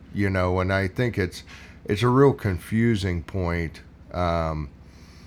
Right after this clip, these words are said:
and, you know, I mean, honestly, we, we've had some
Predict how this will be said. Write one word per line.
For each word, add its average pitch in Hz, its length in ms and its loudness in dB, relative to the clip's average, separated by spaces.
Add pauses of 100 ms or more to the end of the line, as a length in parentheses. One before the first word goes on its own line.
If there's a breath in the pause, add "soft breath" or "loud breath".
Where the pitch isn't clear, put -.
(400 loud breath)
and, 135 200 4
you 135 100 6
know, 113 300 6
I 110 60 4
mean, 107 260 2
honestly, 95 800 2
we, 87 280 -2 (340)
we've 101 220 2
had 95 240 2
some 82 320 -2